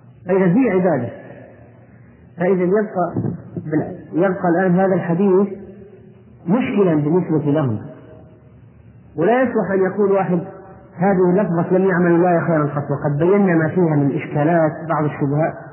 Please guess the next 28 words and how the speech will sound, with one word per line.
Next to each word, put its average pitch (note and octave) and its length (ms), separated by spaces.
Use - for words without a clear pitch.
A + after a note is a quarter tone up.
بعض E3+ 160
الاستفهامات D#3 680
عليها". D3+ 520
الآن A3 460
وصفهم G3+ 680
في F3 60
رواية G3+ 500
أخرى G#3 300
صحيحة G3+ 440
أنه G3 220
يعبد F#3 160
الله، D#3+ 440
وهناك F#3+ 360
قال: F#3+ 380
"لم F#3 180
يعمل F3 180
الله F3 260
خيراً D#3 240
قط"، C#3+ 160
فلا G3+ 160
بد A3 140
أن F#3+ 120
يكون F#3 360
هذا G#3 340
يحمل G3+ 360
على E3+ 220
معنى F#3 240
مخصوص، D3+ 400